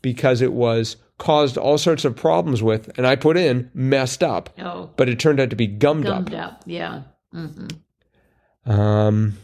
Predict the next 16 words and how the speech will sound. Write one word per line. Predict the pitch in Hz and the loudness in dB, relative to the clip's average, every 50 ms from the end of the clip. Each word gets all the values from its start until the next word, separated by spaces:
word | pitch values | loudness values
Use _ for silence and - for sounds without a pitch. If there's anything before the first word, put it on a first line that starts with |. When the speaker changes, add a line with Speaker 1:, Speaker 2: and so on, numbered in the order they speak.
| _ _ _ _ _ _ _ _ _ _ _ _ _ _ - _ _ _ _ _ _ _ _ _ _ _ - | _ _ _ _ _ _ _ _ _ _ _ _ _ _ -20 _ _ _ _ _ _ _ _ _ _ _ -2
Speaker 1:
let's | 135 123 120 120 117 120 113 - - 165 160 - | 2 4 4 4 4 4 2 0 -4 -4 -2 -2
Speaker 2:
And | - 165 | -2 -2
that | 170 156 123 - | -2 -2 -2 -4
cross | - 147 135 143 139 - - | -4 -4 -2 -4 -4 -6 -6
with | 160 160 - | -8 -8 -6
forty-six | - 160 160 156 151 143 147 - - - - - - | -6 -6 -6 -6 -6 -8 -10 -12 -12 -14 -14 -12 -8
down, | - 135 131 131 127 131 143 160 160 - _ _ _ _ _ _ | -6 -4 -4 -2 -4 -4 -4 -6 -8 -12 _ _ _ _ _ _
bu-, | 175 170 160 165 165 156 151 151 - - - | -16 -4 -2 0 2 2 0 -2 -4 -6 -4
burn | 185 196 185 175 175 170 160 | 0 0 2 2 0 0 -2
through, | - - 196 214 220 208 180 | -2 -2 0 0 2 0 0
which | 151 - - - - | -2 -4 -8 -8 -6
was | 170 160 151 143 - - | -6 -6 -6 -8 -10 -10
use | - 196 254 370 392 262 - | -6 -2 0 0 0 0 -2
up. | - 117 - - - _ _ | -6 -8 -8 -10 -18 _ _
Speaker 1:
Yes. | - 127 113 87 - - | 2 2 2 2 0 -4
Speaker 2:
So. | - - - - 147 156 147 143 135 | -6 -6 -6 -8 -10 -10 -10 -10 -12